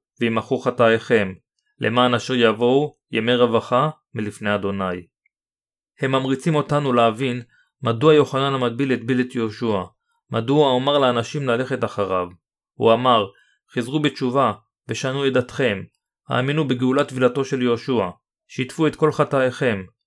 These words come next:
המשיח בא, ושטף את חטאינו אחת ולתמיד, על ידי כך שהוטבל. כל חטאי העולם הועברו ליהושע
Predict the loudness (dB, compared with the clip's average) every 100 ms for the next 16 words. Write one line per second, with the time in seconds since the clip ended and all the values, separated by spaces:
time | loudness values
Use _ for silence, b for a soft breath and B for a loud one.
0 | _ _ _ _ _ _ -2 -2 0 0
1 | 0 0 0 0 -2 _ _ _ -8 -4
2 | -2 -2 -4 -4 -2 0 0 0 -2 -2
3 | -4 -2 -2 -2 -4 -4 -6 -8 _ _
4 | -4 -2 -2 -2 -2 -2 -4 -4 0 0
5 | 0 -8 _ _ _ _ _ _ -2 0
6 | 0 -2 -2 2 4 4 4 2 0 0
7 | -2 0 0 0 -4 -4 -4 -2